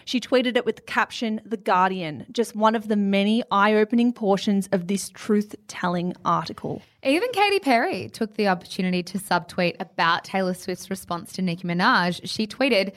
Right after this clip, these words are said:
Speaker 2: "Finding it ironic to parade the pit women against other women argument about as one immeasurably capitalizes on the takedown of a woman."
Speaker 1: Mm, finally, two days after this all went down, Taylor Swift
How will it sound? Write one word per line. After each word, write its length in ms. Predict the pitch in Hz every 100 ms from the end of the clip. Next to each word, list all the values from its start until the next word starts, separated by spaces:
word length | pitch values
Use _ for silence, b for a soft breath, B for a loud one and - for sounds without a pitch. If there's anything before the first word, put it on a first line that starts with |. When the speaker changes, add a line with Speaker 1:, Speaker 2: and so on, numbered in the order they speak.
| B B
Speaker 2:
"Finding 340 | 277 262 277 302
it 60 |
ironic 540 | 277 226 190 180 175 -
to 100 | -
parade 600 | - 196 185 180 185 185
the 60 |
pit 300 | - - 240
women 260 | 220 208 190
against 320 | 170 175 -
other 220 | - 185 196
women 240 | 190 175
argument 380 | 160 160 175 165
about 360 | 165 165 170 B B
as 160 | - 175
one 320 | 185 185 190 -
immeasurably 720 | 180 180 185 208 202 208 202
capitalizes 800 | - 185 185 180 165 160 170 160
on 100 | 180
the 80 | 170
takedown 680 | - - 165 - 170 160 -
of 160 | 170 160
a 40 |
woman." 360 | 156 165 160 -
Speaker 1:
Mm, 1080 | 220 220 226 226 226 220 220 214 208 202 208
finally, 540 | 254 247 254 247 233
two 360 | 226 - 262 254
days 320 | 233 226 214
after 220 | 214 208
this 160 | 202 196
all 180 | 208 190
went 260 | 196 190
down, 380 | 214 202 196 196 - B B
Taylor 320 | - 247 240 226
Swift 520 | - 233 226 214